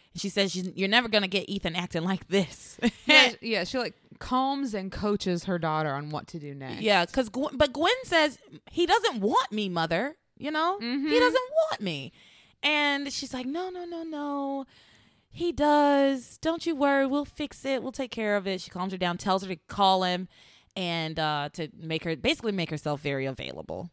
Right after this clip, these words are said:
Speaker 1: So she calls him and makes, like, this, puts on the fakest perky voice. It's like,
Speaker 2: "We're gonna have a wonderful day together, honey. Don't, don't you worry. I know you haven't planned anything, but I've got the whole day sorted out."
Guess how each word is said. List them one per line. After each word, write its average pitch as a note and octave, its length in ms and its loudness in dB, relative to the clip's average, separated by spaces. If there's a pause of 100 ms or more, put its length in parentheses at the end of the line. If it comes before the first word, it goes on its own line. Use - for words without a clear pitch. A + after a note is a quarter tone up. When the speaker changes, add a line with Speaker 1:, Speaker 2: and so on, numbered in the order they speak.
(140)
Speaker 1:
So F#3+ 340 0
she A3 160 -4
calls G3+ 320 2
him A3+ 100 0
and F3+ 100 -2
makes, F3 240 -4
like, E3 180 -4
this, D#3 240 -6 (840)
puts - 200 -2
on G#3 140 -2
the D3 120 -4 (300)
fakest G3+ 760 -4
perky E3+ 440 -8
voice. C3+ 720 -8 (280)
It's G#3+ 160 -6
like, F#3 220 -4
Speaker 2:
"We're F4+ 280 4
gonna F4 180 0
have C4+ 200 0
a D4 40 4
wonderful C#4+ 680 0
day B3 260 0
together, G#3+ 380 -4
honey. A3+ 500 -2 (260)
Don't, G4 340 2
don't G4 300 0
you E4+ 60 2
worry. C4+ 320 2
I C#4+ 100 4
know F4+ 120 4
you F4 80 6
haven't B3 180 2
planned C#4+ 260 -2
anything, A#3+ 320 -4
but C#4 100 -4
I've E4+ 120 -2
got D#4+ 140 -2
the D#4 80 -6
whole G#4 280 0
day E4 160 -2
sorted D4 400 -4
out." A#3+ 240 -6